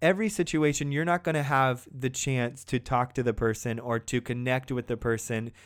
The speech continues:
that you're learning to forgive, that you're walking through the process with. In my situation, um, I, I have still, to this day, I have not talked to that person again. And it's not, it wasn't my choice for that. And, and I've reached out,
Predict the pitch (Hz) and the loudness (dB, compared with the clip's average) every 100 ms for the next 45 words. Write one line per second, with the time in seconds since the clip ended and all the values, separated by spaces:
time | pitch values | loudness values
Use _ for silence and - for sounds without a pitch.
0 | - - 127 120 127 139 139 135 _ - | -18 -4 0 0 2 2 2 0 _ -6
1 | 127 131 127 117 113 113 120 107 104 113 | 0 2 2 -2 -4 -2 2 2 2 0
2 | - 131 127 123 131 123 120 107 117 110 | 2 4 6 4 0 -2 -2 0 0 0
3 | - 110 - 113 98 - - - - 143 | -2 -8 -6 -4 -4 -6 -18 -20 -6 -2
4 | 143 143 170 175 - 165 160 156 - 156 | 2 4 4 0 0 2 4 2 0 0
5 | 156 - - - 135 127 123 - 143 160 | 0 -8 -20 -8 0 2 0 2 4 4
6 | 156 - 151 156 135 147 135 - - 160 | 2 2 4 4 4 2 2 -6 2 6
7 | 131 120 - 143 139 135 127 131 123 127 | 6 2 -4 0 0 0 0 0 2 0
8 | 127 127 127 131 - 127 120 - 131 123 | 0 0 2 0 0 2 2 0 -2 0
9 | 101 120 117 - 117 110 107 - - - | 0 0 -2 0 -2 -2 -6 -14 -20 -6
10 | 120 123 143 131 107 117 127 - 139 135 | -4 0 2 2 0 0 -2 0 2 2
11 | 127 - 131 135 131 131 127 131 143 127 | 2 -2 2 4 2 2 2 2 2 2
12 | 127 135 123 117 117 113 117 - 120 117 | 2 0 2 4 2 -2 -6 -4 -2 0
13 | 123 131 143 - - 127 120 120 | 0 0 0 0 2 4 4 2